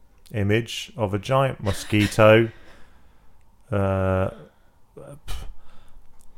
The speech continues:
s-, sticking its appendage from its face into a, uh,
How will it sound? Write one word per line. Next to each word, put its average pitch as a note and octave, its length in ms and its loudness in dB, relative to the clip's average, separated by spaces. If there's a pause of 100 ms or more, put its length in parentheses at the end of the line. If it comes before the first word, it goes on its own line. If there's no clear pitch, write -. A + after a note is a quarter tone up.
(380)
s-, - 380 -8
sticking B2 520 0
its - 220 -2
appendage C3 960 2
from B2 240 -2
its - 180 -4
face B2+ 440 2
into A#2 720 0
a, A2+ 520 0
uh, G#2+ 260 0